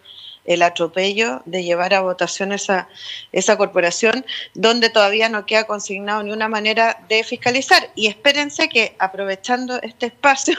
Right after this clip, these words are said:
<laughs> quiero dejarles sobre la mesa que el Waldo se debe acordar que la plata del convenio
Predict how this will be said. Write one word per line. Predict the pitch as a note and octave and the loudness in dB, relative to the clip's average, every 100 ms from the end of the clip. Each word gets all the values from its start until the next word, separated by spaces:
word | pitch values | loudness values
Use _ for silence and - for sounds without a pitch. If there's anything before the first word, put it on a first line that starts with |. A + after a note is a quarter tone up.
| B4 A#3+ - - E4+ | -4 -10 -12 -10 -8
<laughs> | - - - - _ | -6 -8 -10 -14 _
quiero | A#3+ A#3 B3+ | 2 4 2
dejarles | A3+ G#3+ A#3 A3 A3+ B3 | 0 0 2 0 0 -4
sobre | A#3+ A3 G#3 G3+ | -4 -4 -6 -6
la | F#3+ | -2
mesa | B3 A3 - - C#4 _ - - - - _ _ | -2 -2 -4 -8 -8 _ -20 -20 -20 -20 _ _
que | A#3 A3 A#3 C#4+ _ _ _ _ | 2 2 2 -6 _ _ _ _
el | F#3+ F3+ | -4 -2
Waldo | G#3 G#3+ A3 | -2 -2 -6
se | - | -6
debe | G#3 G#3+ | -2 0
acordar | G#3+ A3+ A3 A3 F#3+ - _ _ - - _ _ _ _ | 0 -2 0 0 0 -4 _ _ -20 -20 _ _ _ _
que | A#3 A3+ B3 A#3+ G#3 | 0 4 2 0 0
la | G3+ F3+ - | 2 2 -2
plata | C#4 D#4 D4 - D#3 D3 - _ | 0 2 2 -2 -4 -4 -10 _
del | F3+ F3+ G3 G3 | -8 -4 -4 -2
convenio | G3 F#3+ G3+ C4 B3+ F3 D3 | -4 -2 0 2 2 -2 -14